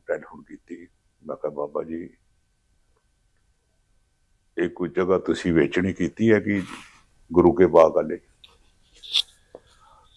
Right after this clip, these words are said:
ਮੈਨੂੰ ਬਾਬਾ ਸੁਰਿੰਦਰ ਸਿੰਘ ਜਵਾਬ ਦਿੰਦਾ ਹੈ, "ਇਹ ਜਗ੍ਹਾ ਗੰਦੀ ਬੜੀ ਹੈ ਜੀ, ਉੱਥੇ ਬੜਾ ਗੰਦ ਪਿਆ ਹੋਇਆ ਹੈ।"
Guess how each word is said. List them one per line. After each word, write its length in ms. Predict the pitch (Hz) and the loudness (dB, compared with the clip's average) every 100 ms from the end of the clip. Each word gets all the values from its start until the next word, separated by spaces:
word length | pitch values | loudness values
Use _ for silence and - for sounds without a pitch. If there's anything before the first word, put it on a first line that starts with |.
| - - - - | -18 -18 -12 0
ਮੈਨੂੰ 400 | 98 107 104 104 | 2 2 0 0
ਬਾਬਾ 320 | 90 87 95 | 6 6 8
ਸੁਰਿੰਦਰ 380 | 87 98 80 82 | 4 2 0 -2
ਸਿੰਘ 240 | 82 98 87 | -2 -4 0
ਜਵਾਬ 340 | 82 80 87 | 4 4 4
ਦਿੰਦਾ 300 | 80 78 85 | -2 -4 0
ਹੈ, 120 | 82 85 82 - - _ _ - _ _ _ _ _ _ _ _ _ - | 2 2 -2 -10 -18 _ _ -20 _ _ _ _ _ _ _ _ _ 0
"ਇਹ 100 | 110 | 4
ਜਗ੍ਹਾ 260 | 104 107 | 6 8
ਗੰਦੀ 380 | 104 95 98 117 | 8 8 8 8
ਬੜੀ 340 | 104 82 78 69 | 8 8 6 4
ਹੈ 60 | |
ਜੀ, 220 | 65 - - _ _ _ _ _ _ _ _ _ _ _ _ | 2 -4 -10 _ _ _ _ _ _ _ _ _ _ _ _
ਉੱਥੇ 220 | - - | -4 2
ਬੜਾ 220 | 95 85 90 | 4 6 6
ਗੰਦ 300 | 85 80 87 | 4 4 4
ਪਿਆ 220 | 85 80 | 4 2
ਹੋਇਆ 180 | - - | 2 -10
ਹੈ।" 180 | - | -20